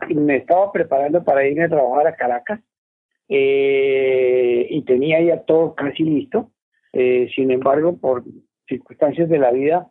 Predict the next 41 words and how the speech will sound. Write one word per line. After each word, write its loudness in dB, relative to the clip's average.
en 0
esa, 0
eh, 0
eh, 0
ese -2
concurso 0
que -2
me 0
había 2
ganado 0
para -2
trabajar -2
allá 0
se 0
deshizo, -2
eh, -2
de 0
una 0
noche 0
a 2
la 2
mañana 0
por, -4
por -8
problemas -2
allá 0
de 0
la, 0
de -2
la -2
empresa. -2
Y, -2
eh, 2
yo, 0
eh, -2
le -2
estaba 0
ayudando 2
a 2
un 2
amigo, -2